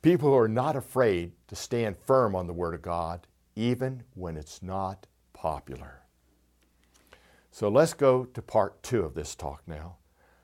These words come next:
What about the scientific evidence? And what are they teaching in our public education system? Well, the public education system,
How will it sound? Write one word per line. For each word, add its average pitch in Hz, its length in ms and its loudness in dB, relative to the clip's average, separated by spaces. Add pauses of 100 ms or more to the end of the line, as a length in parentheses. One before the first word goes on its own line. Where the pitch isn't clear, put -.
(160)
What 175 180 2
about 160 280 0
the 117 80 -6
scientific 117 760 -2
evidence? - 580 -10
And 82 160 -8
what 135 140 0
are 170 60 0
they 123 140 -2
teaching 113 520 -6
in 101 80 -10
our 87 120 -4
public 101 460 0
education 90 580 -4
system? - 340 -16 (1000)
Well, 123 140 10
the 127 80 2
public 180 480 2
education 110 640 -2
system, 107 500 -8